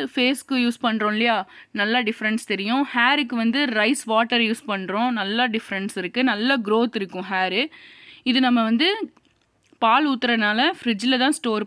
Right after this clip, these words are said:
பண்ணணும். வெளியே வச்சா பூஞ்சை பிடிச்சிரும். அதுக்கு வேண்டி நம்ம ஃப்ரிட்ஜில் தான் ஸ்டோர் பண்ணணும். வேணுங்கிறப்ப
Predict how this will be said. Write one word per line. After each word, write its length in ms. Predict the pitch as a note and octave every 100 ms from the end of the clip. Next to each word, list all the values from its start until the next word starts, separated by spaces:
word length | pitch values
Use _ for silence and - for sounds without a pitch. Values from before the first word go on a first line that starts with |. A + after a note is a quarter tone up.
| G3+
பண்ணணும். 380 | F#3 F3+ C4+ A4 _ _ _ _ _ _ _ _ _ _ _ _ _ -
வெளியே 200 | G#3+ B3 B3+
வச்சா 180 | A3+ D4+ E4
பூஞ்சை 300 | A#3+ A#3 G#3 - _ _ _ _ _ -
பிடிச்சிரும். 480 | A#3+ G3+ G#3 A3 F4 - - - - -
அதுக்கு 220 | A3 A3+ A3+
வேண்டி 240 | A3+ A#3 F4+
நம்ம 120 | C#4+ B3+
ஃப்ரிட்ஜில் 360 | - G3+ G#3 G#3+
தான் 120 | B3
ஸ்டோர் 280 | - G3+ G3 G3
பண்ணணும். 340 | F3 E3+ E3+ - _ _ _ _ _ _ -
வேணுங்கிறப்ப 500 | A#3 B3 A#3+ A3 G#3